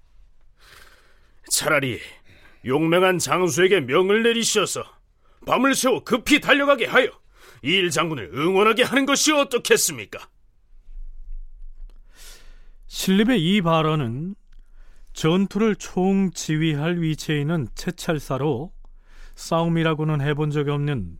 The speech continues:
Speaker 2: 문관 출신의 좌의정이 직접 군사를 몰고 전선으로 가서 되겠느냐? 차라리 내가 가고 싶으니까 그렇게 할 수 있도록 밀어달라. 이러한 의미를 담고 있는 것이죠. 그러자 유성룡은 선조에게 신립을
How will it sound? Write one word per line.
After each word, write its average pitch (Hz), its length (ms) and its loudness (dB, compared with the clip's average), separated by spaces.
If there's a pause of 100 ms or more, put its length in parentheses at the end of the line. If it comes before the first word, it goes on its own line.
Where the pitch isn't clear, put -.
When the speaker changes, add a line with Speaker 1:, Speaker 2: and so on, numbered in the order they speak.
(100)
Speaker 2:
문관 165 500 2
출신의 160 440 -2
좌의정이 156 840 -2 (500)
직접 - 400 -4
군사를 156 440 0
몰고 170 300 0
전선으로 156 640 0
가서 147 300 -4
되겠느냐? 127 600 -2 (720)
차라리 117 560 -4 (420)
내가 135 460 2
가고 160 200 0
싶으니까 139 400 -4
그렇게 165 320 -2
할 151 80 0
수 143 140 -6
있도록 135 420 -4 (260)
밀어달라. 107 640 -6 (720)
이러한 175 360 6
의미를 180 520 4
담고 135 320 -2
있는 147 160 0
것이죠. 113 360 -6 (1200)
그러자 175 380 2
유성룡은 156 920 0
선조에게 160 560 0
신립을 180 760 -2